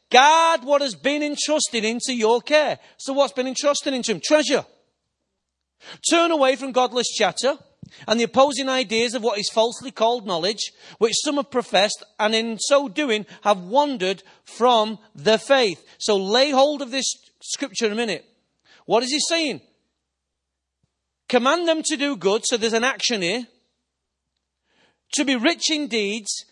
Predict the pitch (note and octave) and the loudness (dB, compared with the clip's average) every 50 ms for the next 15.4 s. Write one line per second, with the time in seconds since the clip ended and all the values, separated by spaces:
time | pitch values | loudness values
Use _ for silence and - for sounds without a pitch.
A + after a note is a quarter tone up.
0 | _ _ _ - A#3+ B3+ - - B3 A3+ A3+ F3 C#3+ A#3 D4 D4 C4 A3+ F#3+ F3+ | _ _ _ -2 -2 -2 -2 -4 -6 -8 -6 -2 2 2 4 2 2 -2 -4 -2
1 | G#3 A#3 - - - - - _ _ _ - D3+ D3 F#3+ C#4+ E4 D4+ C4+ B3+ B3 | -2 -2 -2 -2 -4 -6 -10 _ _ _ -18 -8 -2 2 2 2 2 2 0 -4
2 | - - B3+ G#3 - - C4 A#3 F#3 E3 F3 A3 B3+ A#3 _ _ _ _ _ _ | -6 -6 -6 -4 -4 -2 0 0 0 0 0 -2 -4 -6 _ _ _ _ _ _
3 | _ _ _ _ - A3+ A3+ A3 F#3 C#4 F4+ - - - A3+ G#3+ G#3 G#3+ A3+ F#3+ | _ _ _ _ 0 0 0 0 0 -2 0 0 -2 -2 0 2 2 2 2 0
4 | A3+ G#3+ G3 G3 F#3+ F#3 F#3 A3+ C#4+ D#4 D#4+ D#4+ D#4 D#4 D4+ G#3 - - C#4 C4 | 0 0 0 0 -2 0 2 4 4 4 4 2 -2 -6 -8 -8 -6 -2 0 0
5 | A3+ F3+ G#3 G3 - G3+ G#3 G3+ G#3 G#3 F#3 - C4 B3+ A#3 F#3+ D#3 - - - | 0 0 -4 -4 -4 -2 -2 -2 -2 -2 -2 0 2 2 2 0 -4 -6 -16 -20
6 | - _ - - C4 B3+ B3 G#3+ A#3 A#3 - - - - - - D4 E4+ E4+ G#3 | -20 _ -6 -2 0 0 0 0 -4 -6 -6 -6 -10 -8 -2 0 0 0 0 -2
7 | F#3+ F3+ D3+ D#3 G#3+ A#3 - _ _ _ _ _ _ _ _ _ _ - A3+ A#3 | -4 -2 -2 -2 -2 -4 -8 _ _ _ _ _ _ _ _ _ _ -6 -4 -4
8 | A3+ - - A3+ - - - - D#4 E4 E4+ D#4 B3+ G#3+ G#3 - G3 - - A3 | -4 -4 -6 -8 -8 -6 -2 2 2 2 2 0 -2 -6 -6 -8 -10 -6 -4 -2
9 | G#3 G#3+ F#3+ - - - - D#3+ B2+ G#2+ - _ _ _ _ _ _ _ _ _ | -2 -2 -4 -4 -6 -8 -8 -8 -10 -12 -16 _ _ _ _ _ _ _ _ _
10 | _ _ _ _ _ _ _ _ _ _ _ _ _ _ _ _ _ _ _ _ | _ _ _ _ _ _ _ _ _ _ _ _ _ _ _ _ _ _ _ _
11 | - F#3 F#3+ F#3 G3 B3 B3 A#3+ C4 D#4 D#4 - _ _ _ _ _ _ _ _ | -10 -8 -6 -6 -4 -2 -2 -2 -2 -4 -6 -8 _ _ _ _ _ _ _ _
12 | _ _ _ _ _ - _ _ _ - - - - - C#4+ B3+ A#3+ D4 E4+ F4 | _ _ _ _ _ -20 _ _ _ -20 -14 -8 -4 -2 -2 0 2 2 2 2
13 | F4+ D#4+ E4 D#4 A3 E3 - D#4 F4+ C#4+ C#4+ C#4 A#3+ G#3 E3 _ _ - - C#4 | 2 0 -2 -4 -6 -6 -4 -4 -4 -2 -2 -4 -4 -6 -8 _ _ -6 -4 -4
14 | C4 C#4 E4 E4+ E4+ A#3 D4+ C#4+ A3 F#3 - - E4 C#4+ D#4+ D#4 C#4 A#3 - A#3+ | -2 0 0 -2 -2 0 -2 -2 -2 -2 -4 -6 -4 -4 -4 -4 -6 -6 -6 -6
15 | G#3+ F3+ D#3 D3+ F3 A3 - | -6 -4 -4 -4 -6 -8 -12